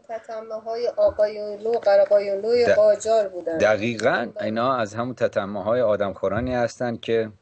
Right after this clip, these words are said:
Speaker 2: خضرها و سکاها و اینها و قاجارها و اینها رو به ایران اه، همون یهودیایی که پولش-، پولشون پول گذاشتن و فاینانس کردن و قاجار رو به ایران تازوندن. بله،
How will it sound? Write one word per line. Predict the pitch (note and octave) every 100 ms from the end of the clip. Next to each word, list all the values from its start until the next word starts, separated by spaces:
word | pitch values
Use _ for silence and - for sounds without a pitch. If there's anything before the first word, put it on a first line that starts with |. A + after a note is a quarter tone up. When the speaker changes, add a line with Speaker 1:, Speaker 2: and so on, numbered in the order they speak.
| -
Speaker 2:
خضرها | - G2+ F#2+ F#2 F#2+ A2
و | A#2+ A2
سکاها | A#2 G#2+ _ - G2 F2+ A2+
و | A2+ G#2
اینها | F2 F#2 A2 G#2+
و | G2 G2 G2+ _ _ - _ -
قاجارها | F#2 F2+ E2 F#2+ G#2
و |
اینها | F#2+ F#2+ G#2
رو |
به | F#2
ایران | F2 F2 F#2 F2+ G2+ _ _
اه، | E2 E2 D#2+ D2+
همون | F#2 F2+
یهودیایی | F2 E2+ E2 E2 F#2 F#2
که | - F#2
پولش-، | - F2+ - -
پولشون | G2+ - F#2
پول | - G#2+
گذاشتن | G#2 F#2 F2+ G#2
و | F#2
فاینانس | - F2+ F2 G#2 -
کردن | G2 F2+ F2+
و | F2
قاجار | F2 E2+ F#2 G2
رو | F#2
به | E2+
ایران | E2 D#2+ D#2+
تازوندن. | - E2 E2 D#2 D2+ D2 _ _ - - - - _ _ -
بله، | A2 F3 -